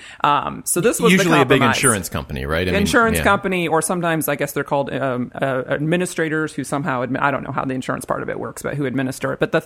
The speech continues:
Speaker 1: the point is, that was the compromise. They don't have to do it. They can just sign this form, and then this third party is going to,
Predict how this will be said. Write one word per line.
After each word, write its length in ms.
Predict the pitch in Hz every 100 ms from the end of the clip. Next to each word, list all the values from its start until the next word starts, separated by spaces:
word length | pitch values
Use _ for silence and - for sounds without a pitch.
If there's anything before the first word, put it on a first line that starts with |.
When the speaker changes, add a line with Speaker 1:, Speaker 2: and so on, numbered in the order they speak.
| -
Speaker 1:
the 100 | 147
point 220 | 185 175
is, 200 | 160 139 - - - -
that 200 | 190 175
was 100 | 190
the 80 | 165
compromise. 800 | - 156 151 147 139 139 135 - -
They 180 | 151 160
don't 160 | 185 190
have 160 | -
to 100 | -
do 220 | 147 147
it. 140 | 143 -
They 100 | 143
can 120 | 175
just 120 | 156
sign 160 | 170 151
this 140 | 147
form, 260 | - 143 135
and 100 | 135
then 80 | 127
this 140 | 127
third 340 | - 202 180
party 300 | - 127 120
is 140 | 120 120
going 260 | 135 131 131
to, 280 | 135 131